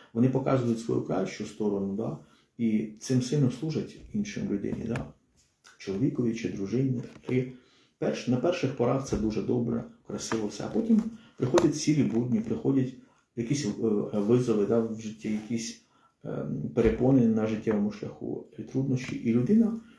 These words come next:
потім проявляє с-, свій характер уже, не тільки краса її, що вони полюбили, побачили, да, е, людина симпатична, красива, от, покохали, да, полюбили і почали жити разом. А потім вони стикаються в своєму житті з характером людини.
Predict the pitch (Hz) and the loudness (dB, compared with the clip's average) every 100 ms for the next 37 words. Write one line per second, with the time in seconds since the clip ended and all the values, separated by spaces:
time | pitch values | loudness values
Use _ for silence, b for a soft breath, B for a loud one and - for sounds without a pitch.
0 | B - 156 156 139 131 123 123 143 127 | B -4 -2 0 2 4 6 6 4 0
1 | - - 110 - 135 135 123 139 139 - | -2 -4 -6 0 4 4 2 -2 -2 -6
2 | - - - 113 196 196 - 151 - 143 | -6 -6 -4 -2 -2 -2 0 0 0 -2
3 | 135 - 120 113 117 113 120 113 107 110 | -4 -4 -2 2 2 2 0 0 0 0
4 | 107 110 - - 98 - - - 50 - | 0 0 0 -4 -4 -4 -6 -6 -6 -6
5 | - - b b b - - - - - | -8 -14 b b b -12 -8 -6 -6 -6
6 | 110 107 101 - 104 92 117 120 104 - | 0 2 2 0 -2 -2 -4 -4 -6 -8
7 | 101 - 120 117 113 - - 107 104 104 | -8 -2 0 0 -2 -8 -12 -8 -8 -10
8 | _ _ - 113 113 120 120 110 110 110 | _ _ -8 -6 -4 -2 -2 -2 -2 -2
9 | 107 104 120 113 113 110 - 113 110 113 | -2 0 -2 -2 -4 -6 -6 -6 -6 -6
10 | 117 110 113 117 - B B B B - | -6 -6 -4 -6 -8 B B B B -6
11 | - 240 226 190 165 170 - _ _ - | 0 2 2 2 2 0 -4 _ _ -14
12 | - - 135 156 165 151 131 - 135 135 | -8 -4 0 2 2 4 2 2 4 4
13 | 123 117 - 147 143 - - - 123 151 | 4 2 -2 -2 -2 -6 -12 -4 -2 -2
14 | - 110 104 104 98 - | -2 -2 0 -2 -2 -4